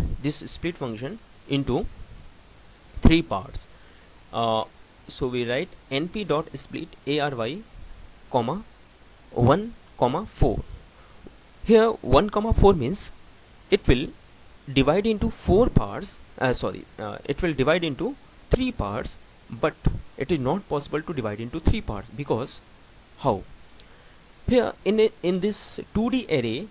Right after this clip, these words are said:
if, if we see how many rows are there, four rows are there. So with this argument we can understand. So first argument is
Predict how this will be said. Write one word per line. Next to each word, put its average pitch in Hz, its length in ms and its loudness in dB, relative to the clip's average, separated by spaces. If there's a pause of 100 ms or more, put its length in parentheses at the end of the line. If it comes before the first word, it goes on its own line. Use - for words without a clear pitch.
(120)
if, 139 160 -2 (200)
if - 140 -8
we 165 80 -2
see 180 240 -4
how 147 180 4
many 202 200 2
rows 190 260 4
are 196 80 0
there, 110 200 -6 (440)
four 220 260 4
rows 120 260 4
are 104 100 2
there. 98 160 -6 (2000)
So 160 420 0 (340)
with 202 220 -4
this 240 180 -4
argument 175 400 0
we 165 60 -2
can 151 200 -2
understand. 139 600 -4 (880)
So 208 160 2
first - 260 -2
argument 180 320 0
is - 320 -6